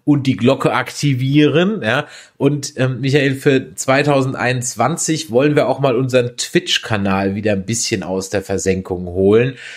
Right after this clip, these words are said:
denn, äh, wir haben ja regelmäßig, unregelmäßig immer auf dem Twitch-Kanal der German Comic Con Nerdquiz gespielt und eigentlich kam das ganz gut an und dann hatten wir eigentlich jetzt die Idee, dass wir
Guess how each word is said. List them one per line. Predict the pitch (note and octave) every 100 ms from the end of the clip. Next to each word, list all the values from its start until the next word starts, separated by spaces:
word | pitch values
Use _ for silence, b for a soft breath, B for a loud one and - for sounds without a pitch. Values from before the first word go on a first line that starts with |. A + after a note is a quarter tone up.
| B B
denn, | G2+ A#2+ A#2+ B2 B2
äh, | A#2 A2+ G#2+
wir | A2+ G#2 -
haben | A#2 C3
ja | A#2+ G#2+
regelmäßig, | A#2 C3+ B2+ B2 B2 - G#2+
unregelmäßig | C3 B2+ B2 B2 A#2+ A#2 A#2 A2+
immer | G#2+ G#2+
auf | A2
dem | A2 G2
Twitch-Kanal | C3+ C3 - A2+ A2+
der | A2+
German | G2 G#2 G#2 G2
Comic | - C#3 D3+ D3
Con | D3 C#3+ C#3 B B B A#2+
Nerdquiz | A#2 D#3 - D#3+ D#3 -
gespielt | D3+ - D#3 D3+ D3
und | A#2 A#2+
eigentlich | A#2+ C#3+ C3
kam | - C3+
das | C3+ C3
ganz | B2+ B2+ -
gut | A2 -
an | C3 C3+
und | A2+
dann | A2 A2+
hatten | B2+ B2
wir | G2+
eigentlich | G#2+ A#2+ C3
jetzt | A#2 -
die | G#2 G#2+
Idee, | G2 A#2
dass | A2+ A2 -
wir | A2